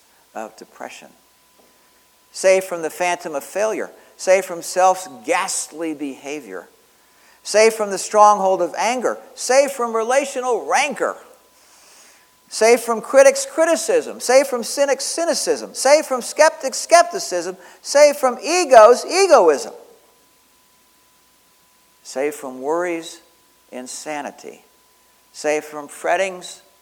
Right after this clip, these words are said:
captivity. Saved from draining anxiety. Saved from craven fear's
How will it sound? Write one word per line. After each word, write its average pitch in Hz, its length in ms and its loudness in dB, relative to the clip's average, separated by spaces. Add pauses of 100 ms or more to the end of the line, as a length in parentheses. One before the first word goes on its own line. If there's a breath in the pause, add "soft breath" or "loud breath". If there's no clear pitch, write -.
(380)
captivity. 165 840 -12 (640 soft breath)
Saved 214 320 2
from 208 180 -8
draining 226 520 2
anxiety. 190 920 0
Saved 196 380 -2
from 180 200 -12
craven 247 600 0
fear's 254 720 -4